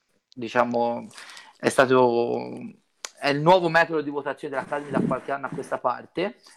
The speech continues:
e ha sostituito, diciamo, allora, il preferential ballot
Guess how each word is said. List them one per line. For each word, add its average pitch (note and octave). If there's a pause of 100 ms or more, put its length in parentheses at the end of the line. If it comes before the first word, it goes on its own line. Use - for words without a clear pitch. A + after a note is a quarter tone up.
(100)
e -
ha C3
sostituito, C#3
diciamo, C3
allora, D3+
il C3+
preferential F3
ballot F#3+